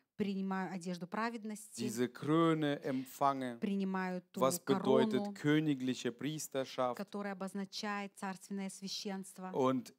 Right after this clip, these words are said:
Speaker 2: genau diesen Prozess Erneuerung,
Speaker 1: И этот процесс
Speaker 2: hier
Speaker 1: обновления,
Speaker 2: schreibt der Paulus.
Speaker 1: здесь пишет Павел.
Speaker 2: Wie geschrieben steht, äh, neun, Vers neun. Erster
Speaker 1: Девя-
Speaker 2: Korinther zwei neun.
Speaker 1: Первое Коринфянам два, девятый стих.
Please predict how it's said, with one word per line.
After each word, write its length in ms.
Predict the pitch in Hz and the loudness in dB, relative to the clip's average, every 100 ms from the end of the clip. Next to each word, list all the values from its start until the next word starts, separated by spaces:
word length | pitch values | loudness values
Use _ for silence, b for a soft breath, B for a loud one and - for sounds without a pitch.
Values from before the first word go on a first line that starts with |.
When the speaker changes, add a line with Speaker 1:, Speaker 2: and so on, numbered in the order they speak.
| _ | _
Speaker 2:
genau 540 | 170 117 135 147 170 156 | -10 -2 0 4 4 2
diesen 360 | 160 156 151 | -2 -4 -4
Prozess 640 | 135 139 139 151 156 - - - | 0 0 2 2 4 0 -6 0
Erneuerung, 840 | 123 123 139 160 156 147 143 135 - _ _ _ _ 214 | 2 4 6 8 8 8 4 0 -8 _ _ _ _ -10
Speaker 1:
И 260 | 185 180 - | -10 -10 -10
этот 340 | 208 196 190 | -10 -10 -12
процесс 400 | - 190 - 202 | -10 -12 -10 -12
Speaker 2:
hier 40 | 196 | -10
Speaker 1:
обновления, 800 | 190 185 196 220 233 214 131 131 | -8 -8 -6 -6 -4 -2 2 2
Speaker 2:
schreibt 400 | - 127 127 - | 2 2 2 0
der 60 | 117 | -6
Paulus. 580 | 113 104 98 92 - _ | 0 0 0 -8 -12 _
Speaker 1:
здесь 240 | 185 202 - | -12 -12 -12
пишет 280 | 190 190 - | -12 -14 -14
Павел. 340 | 196 185 180 _ | -16 -16 -18 _
Speaker 2:
Wie 360 | 107 120 170 196 | -10 -4 -2 -2
geschrieben 600 | 160 165 - 160 165 143 | -2 -4 -4 -6 -4 -4
steht, 420 | - - 107 - _ _ _ _ | -4 -2 -2 -4 _ _ _ _
äh, 60 | - - - - | -18 -18 -18 -16
neun, 480 | - 120 127 113 107 _ _ _ - | -6 0 0 -2 -6 _ _ _ -10
Vers 360 | 120 110 - | -4 -4 -4
neun. 280 | 107 107 95 _ - | -6 -6 -6 _ -6
Erster 260 | 123 131 202 | -2 -2 -4
Speaker 1:
Девя- 60 | |
Speaker 2:
Korinther 400 | - 120 120 107 - | -6 -6 -4 -6 -8
zwei 300 | 107 113 113 | -2 -2 -2
neun. 360 | 107 107 98 - - | -4 -4 -6 -14 -12
Speaker 1:
Первое 320 | 214 202 196 | -10 -8 -10
Коринфянам 720 | 196 202 190 - 190 185 180 | -10 -10 -10 -12 -12 -10 -12
два, 260 | 180 208 226 | -10 -10 -10
девятый 460 | - 175 160 - | -10 -14 -14 -16
стих. 320 | - - 165 | -20 -18 -18